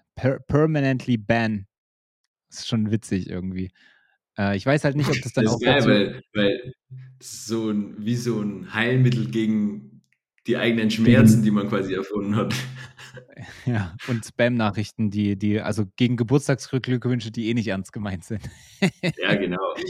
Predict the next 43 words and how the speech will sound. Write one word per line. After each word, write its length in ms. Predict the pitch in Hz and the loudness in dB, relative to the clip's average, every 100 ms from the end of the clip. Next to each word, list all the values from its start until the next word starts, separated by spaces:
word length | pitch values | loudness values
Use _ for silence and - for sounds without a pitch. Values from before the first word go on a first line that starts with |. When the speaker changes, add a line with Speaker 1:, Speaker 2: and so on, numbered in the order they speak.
| 339 277 _ _ - | -6 -6 _ _ -8
Speaker 1:
Aber, 320 | 123 143 131 - - 143 - | -6 -4 -6 -10 -20 -20 -4
ähm, 440 | 123 127 127 127 _ | -2 0 -2 -6 _
ich 140 | 110 110 | -6 -2
weiß 220 | 156 165 | -2 0
halt 120 | 151 | -4
nicht, 240 | 156 147 147 | -4 -6 -6
ob 180 | 131 | -6
das 200 | - 131 | -4 -6
quasi 340 | - 131 127 123 | -4 -2 -2 -2
dann 260 | 127 123 - _ _ _ _ _ _ - | -4 -4 -10 _ _ _ _ _ _ 2
hundert 300 | 165 170 - | 6 6 4
Prozent, 240 | 139 - | -4 -4
also 200 | 110 123 - | -6 -6 -6
wora-, 480 | 110 127 113 127 - | 2 4 4 2 0
wonach 440 | 110 123 123 135 | -2 0 2 2
der 120 | - | 0
Bann 240 | 107 123 120 | 2 2 2
dann 180 | 113 107 | 0 0
geht. 280 | 123 104 - _ _ _ - | 0 0 -4 _ _ _ -18
Ob 140 | 123 | -12
das 160 | 113 - | -8 -2
wirklich 260 | 131 123 | -2 -2
diese 260 | - 117 95 | -4 0 2
Automatisierung 760 | 120 120 117 - 104 143 160 | 2 4 0 0 0 0 2
ist 140 | 170 165 | 0 0
und 140 | 123 | 0
wenn 120 | 117 | 2
ich 80 | 117 | 2
dann 140 | 123 113 | 2 0
eine 140 | 101 | 0
Emoji 400 | 110 107 131 143 | 2 2 2 2
dahinter 280 | 131 127 127 | 2 2 0
mache, 220 | 131 127 | 0 -2
dass 180 | 120 107 | -4 -2
dann 340 | 123 113 107 - | -2 -2 -6 -12
ich 180 | 113 | -10
nicht 200 | 123 139 | -4 -4
gebannt 340 | - 147 165 156 | -2 0 0 0
werde 240 | 165 180 - - _ | 0 0 -4 -18 _
oder 200 | 151 139 | -4 0
ob 100 | 143 | 0
ich 120 | 135 | -2
zu-, 180 | - 160 | 0 0